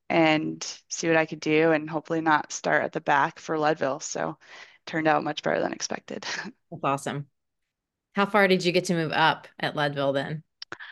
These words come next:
Speaker 1: Oh, that's a great question. I think I was in the, ooh, green. Is that color?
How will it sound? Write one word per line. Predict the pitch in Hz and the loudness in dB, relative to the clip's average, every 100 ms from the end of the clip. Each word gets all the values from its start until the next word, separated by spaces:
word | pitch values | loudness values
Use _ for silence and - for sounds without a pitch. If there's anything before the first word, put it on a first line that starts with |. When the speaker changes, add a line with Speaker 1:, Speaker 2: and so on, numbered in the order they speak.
| - - _ _ - | -18 -20 _ _ 4
Speaker 1:
Oh, | 226 226 220 202 | 6 8 8 6
that's | 190 - | 4 0
a | |
great | 285 190 180 | -2 -2 0
question. | 180 170 175 | -2 -4 -4
I | |
think | 185 247 | -4 2
I | 285 | 2
was | 262 | 2
in | 254 | -2
the, | 240 220 208 196 185 180 180 180 175 175 _ _ 311 | -2 2 2 2 2 0 -2 -2 -6 -8 _ _ -12
ooh, | 302 285 277 | -8 -6 -8
green. | - 175 185 285 359 381 370 _ _ | -8 -10 -8 -6 -6 -8 -14 _ _
Is | - | -8
that | 196 254 285 | -2 0 0
color? | 311 320 320 320 | -2 0 0 -2